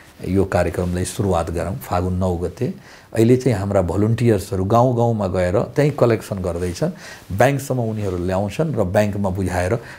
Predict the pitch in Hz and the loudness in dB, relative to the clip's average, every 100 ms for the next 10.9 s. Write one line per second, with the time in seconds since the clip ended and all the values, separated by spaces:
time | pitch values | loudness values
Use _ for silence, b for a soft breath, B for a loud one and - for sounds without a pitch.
0 | - - 143 170 196 180 131 127 131 B | -8 2 2 4 2 0 -2 -2 -6 B
1 | B _ 107 120 113 101 95 95 92 110 | B _ -10 0 2 2 0 -4 0 0
2 | 113 107 98 117 101 98 92 92 107 - | 2 2 4 4 2 -4 -2 0 0 -2
3 | B B - - 85 85 87 - 117 107 | B B -14 -10 -6 -6 -8 4 4 6
4 | 104 98 92 85 90 - - 101 95 92 | 2 2 0 0 -4 -10 -4 2 4 2
5 | 92 90 90 170 117 101 95 95 95 92 | 0 -4 -2 -4 -2 -2 0 0 2 0
6 | 92 92 92 90 - 104 95 90 90 117 | 0 0 -2 -2 -4 -2 -2 -2 -4 -6
7 | 185 B B - 139 123 156 - 104 90 | -8 B B 2 4 4 0 2 0 -2
8 | - - 90 131 135 147 151 135 110 - | -10 -10 -2 -2 0 2 6 6 4 0
9 | 92 92 113 113 120 110 104 95 98 92 | -6 -6 -4 0 2 0 -2 -4 -2 -2
10 | 95 104 123 127 110 110 110 104 | -4 -4 -4 -2 0 0 0 -2